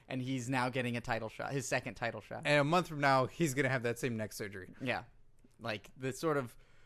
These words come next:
Speaker 1: a lot of it was lost on everybody else. And it was sort of, it was difficult because, one, it was fucking high school,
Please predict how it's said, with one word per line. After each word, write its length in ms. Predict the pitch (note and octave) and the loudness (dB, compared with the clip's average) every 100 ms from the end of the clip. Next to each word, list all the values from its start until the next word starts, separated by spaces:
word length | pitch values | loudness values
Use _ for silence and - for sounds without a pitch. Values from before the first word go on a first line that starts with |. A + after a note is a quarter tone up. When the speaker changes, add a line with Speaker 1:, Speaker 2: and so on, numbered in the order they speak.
| - - - | -20 -20 -2
Speaker 1:
a 120 | D3+ | 2
lot 320 | D#3 D#3 D#3+ | 8 8 8
of 120 | D#3 | 6
it 140 | D3 C3 | 4 2
was 180 | C3+ G#2+ | -2 0
lost 440 | B2+ A#2+ A#2+ - | 2 4 2 0
on 100 | B2 | -2
everybody 420 | A#2 A#2 A2 A2+ | 0 -2 -2 -4
else. 260 | A#2 A2 - | -4 -6 -6
And 60 | A#2 | -6
it 20 | |
was 100 | A#2+ | -4
sort 180 | - A#2+ | -4 -4
of, 80 | A#2 C#3+ | -4 0
it 100 | C#3+ | 0
was 180 | C#3 B2 | 0 4
difficult 680 | F3+ F3 F3 - C3 - | 6 6 2 2 2 0
because, 320 | B2 C3+ A#2+ A2 | -6 -2 -2 2
one, 300 | E3+ F3+ D#3+ | 6 6 6
it 40 | |
was 120 | C3+ | 2
fucking 260 | - C#3+ B2 | 2 0 0
high 160 | C#3 D3 | 0 -2
school, 440 | - B2+ A2+ A2 | -2 -6 -6 -6